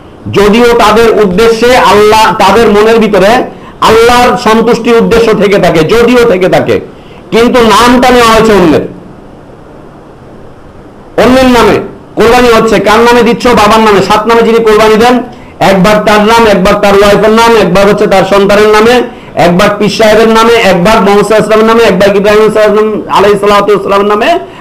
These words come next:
আর এক ভাগ হচ্ছে আদম আলাইহিস সালাতু ওয়াস সালাম থেকে নিয়ে কিয়ামত পর্যন্ত যত মানুষ আসবে, সবার নামে এক ভাগ।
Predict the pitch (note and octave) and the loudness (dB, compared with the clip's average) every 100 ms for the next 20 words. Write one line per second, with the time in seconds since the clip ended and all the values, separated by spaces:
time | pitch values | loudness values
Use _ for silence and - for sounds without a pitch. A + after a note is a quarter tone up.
0 | - F3 B3 A3 B3 A#3 A#3 A#3+ G#3 A3 | -4 -2 0 0 0 0 0 0 0 0
1 | A#3+ A3+ G#3 G#3 G3 G3 F#3+ G3+ G3+ G3 | 0 0 0 -2 -2 0 -2 0 -2 -2
2 | G3 G#3+ B3+ C#4+ C#4 - - - - F3+ | 0 0 0 0 -4 -12 -20 -20 -10 -4
3 | A3+ C4 C4 - A#3+ A#3 A3+ G#3+ A3 A3 | 0 0 0 0 0 0 0 0 0 0
4 | G#3 G#3 G#3+ G#3 F3+ F#3+ D#3+ - - - | 0 0 0 0 0 0 -2 -4 -12 -6
5 | F#3 G3 F#3+ F3 D#3+ A#2+ A2+ G2 | -2 0 0 0 0 -2 -4 -4